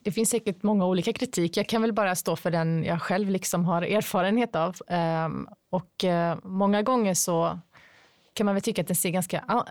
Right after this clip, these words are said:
ganska lik ut. Att det är ganska stora, öppna, eh, områden som kanske... Dels så saknar man till viss del målpunkter eller programmering. Eh, och, eh, till viss del kan man ju även sakna liksom upplevelsevärden.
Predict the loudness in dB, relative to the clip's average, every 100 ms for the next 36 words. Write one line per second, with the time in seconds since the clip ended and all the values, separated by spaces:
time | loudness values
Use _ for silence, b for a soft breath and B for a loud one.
0 | -4 -2 0 0 2 2 0 -2 -6 -4
1 | -4 -2 -4 -2 0 0 -2 -2 0 2
2 | 2 2 0 0 -2 -2 0 0 0 -4
3 | B B _ -2 -2 -4 -6 -10 -4 0
4 | 2 2 2 0 0 -2 -4 -4 -2 -2
5 | -2 -2 -4 -10 B B B B B B
6 | _ _ -2 0 2 0 0 -2 0 0
7 | 0 -2 -6 -4 -4 -2 0 2 2 0
8 | 0 0 0 0 0 2 2 0 -2 -2
9 | -2 -2 0 0 0 0 0 0 -2 -4
10 | -4 -2 -2 -2 -4 -4 -8 -12 _ -8
11 | -6 -6 -6 -8 -8 -10 -8 -4 -2 -2
12 | -4 -4 -2 -2 -2 -2 -2 -4 -4 -6
13 | -4 -2 -2 -4 -4 -4 -2 -2 0 2
14 | 0 -2 -4